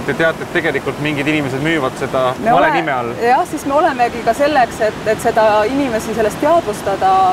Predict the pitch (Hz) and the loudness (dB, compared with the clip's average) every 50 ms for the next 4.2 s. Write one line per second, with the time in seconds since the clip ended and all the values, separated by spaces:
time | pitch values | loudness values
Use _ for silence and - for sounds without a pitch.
0 | 196 220 214 208 - - 214 214 214 214 208 - 247 262 269 - 254 220 233 247 | 0 -2 -4 -6 -4 -2 -2 -2 0 -2 -2 -2 -2 -2 -2 -2 -2 2 4 4
1 | 233 233 - - 208 202 196 185 - - - - - - - - 123 131 135 120 | 4 4 2 -2 -4 -4 -4 -4 -6 -8 -12 -12 -10 -6 -2 0 2 2 2 2
2 | 117 123 123 - - 160 160 165 151 147 135 - 131 139 127 127 - - 123 123 | 2 0 -2 0 0 2 2 2 0 -2 -2 0 0 0 0 -2 -2 0 2 2
3 | 127 147 175 190 170 156 143 139 131 127 113 87 113 120 117 117 107 98 107 107 | 4 4 4 2 2 2 2 2 2 2 0 2 0 0 0 0 0 2 2 2
4 | 104 101 87 | 2 2 0